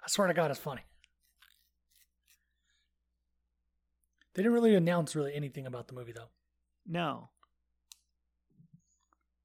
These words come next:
Speaker 2: Just you're gonna, ex-, you know, they're gonna explore more of Wakanda.
Speaker 1: Yeah.
Speaker 2: Which, like, just more questions about how they're gonna handle all of this.
Speaker 1: Yep.
Speaker 2: And the thing is, here's the one thing I know. They'll do it right. Whatever they decide to do,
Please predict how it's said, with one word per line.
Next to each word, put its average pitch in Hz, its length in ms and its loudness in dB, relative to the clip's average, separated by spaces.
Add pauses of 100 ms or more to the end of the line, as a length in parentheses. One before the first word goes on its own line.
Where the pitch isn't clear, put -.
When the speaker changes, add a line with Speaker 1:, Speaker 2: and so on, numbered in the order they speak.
(120)
Speaker 2:
Just 175 300 -6
you're 165 140 -4
gonna, 160 160 -4
ex-, - 200 -18
you 170 140 -6
know, 123 240 -6
they're 131 120 -10
gonna 127 180 -10
explore 131 400 -12
more 127 360 -6
of 123 160 -12
Wakanda. 123 560 -12 (1200)
Speaker 1:
Yeah. 127 100 -14 (120)
Speaker 2:
Which, - 400 -12 (180)
like, 170 280 -10
just - 240 -12 (120)
more 160 280 -2
questions 123 400 -6
about 113 180 -10
how 123 100 -6
they're 113 120 -8
gonna 113 160 -12
handle 110 340 -14 (100)
all 113 120 -8
of 113 80 -18
this. - 340 -18 (1000)
Speaker 1:
Yep. 165 160 -4
Speaker 2:
And 135 100 -8
the 123 40 -10
thing 160 160 -4
is, 202 220 -2
here's 175 160 -6
the 180 80 -4
one 160 140 -4
thing 165 100 -4
I 147 60 -4
know. 143 260 -6 (140)
They'll 131 80 -8
do 151 160 -2
it 131 80 -6
right. 120 240 -12 (400)
Whatever 147 340 -6
they 170 100 -4
decide 165 240 -8
to 165 80 -8
do, 175 220 -10